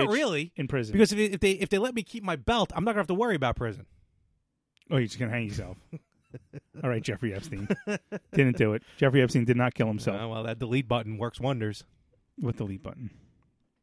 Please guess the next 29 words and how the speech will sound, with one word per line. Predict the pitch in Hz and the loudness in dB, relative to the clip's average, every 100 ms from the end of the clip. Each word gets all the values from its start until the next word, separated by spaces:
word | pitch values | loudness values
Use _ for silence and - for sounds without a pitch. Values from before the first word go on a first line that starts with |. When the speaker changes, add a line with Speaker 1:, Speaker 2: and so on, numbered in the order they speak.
| _ _ | _ _
Speaker 2:
Didn't | 123 | -8
they | 120 113 | -6 -6
delete | 113 113 117 - | -6 -6 -6 -8
the, | - 110 104 104 107 113 _ - - | -10 -8 -6 -8 -10 -12 _ -20 -12
the | 107 | -8
actual | 110 - 120 151 | -6 -6 2 6
Speaker 1:
Oh, | 135 | 8
the | 120 | 8
Speaker 2:
video? | 139 135 151 160 | 8 8 6 6
Speaker 1:
video? | 139 | 4
Speaker 2:
Yeah. | 107 | 2
Speaker 1:
The | |
video | 143 151 147 | 6 6 6
inside | 147 156 - 165 156 156 | 6 4 6 6 6 2
and | 151 | 0
Speaker 2:
Yeah. | 139 | 2
Speaker 1:
outside? | 151 - 156 151 | 0 0 0 2
Speaker 2:
<laughs> | 135 | 0
Speaker 1:
Yeah. | 120 - - 254 - - - | -2 -4 -14 -14 -14 -12 0
Yeah. | 139 110 - | 0 0 -6
Mm-hmm. | 131 175 151 - _ _ _ - | -2 0 -2 -10 _ _ _ -12
Yep. | 123 123 156 - - | -4 -2 -4 -8 -8
Epstein | 139 - 190 | -8 -6 -4
Island. | 202 180 165 - - | -4 -4 -6 -8 -18
It's | - | -4
a | 135 | -2
real | 143 | -2
thing, | 202 175 | -2 -4
people. | 170 160 | -6 -12